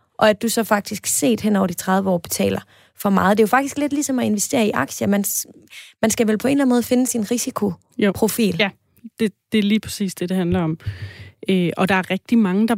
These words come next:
Speaker 2: vælger det her fastforrentede lån for, for at få sikkerheden og for at sove trygt om natten. Det, der også er ved et fastforrentet lån, det er, at det har faktisk nogle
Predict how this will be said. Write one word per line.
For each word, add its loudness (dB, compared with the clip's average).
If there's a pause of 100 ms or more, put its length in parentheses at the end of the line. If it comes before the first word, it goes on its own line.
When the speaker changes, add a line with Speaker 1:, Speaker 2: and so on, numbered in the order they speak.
Speaker 2:
vælger 0
det -2
her -2
fastforrentede -2
lån 2
for, -8 (240)
for 2
at 0
få -2
sikkerheden 0
og -8
for -6
at -2
sove 0
trygt -2
om 0
natten. -4 (720)
Det, 2
der 2
også 0
er 0
ved 4
et 0
fastforrentet -2
lån, 2
det -2
er, 0
at -6
det -2
har 0
faktisk -2
nogle 2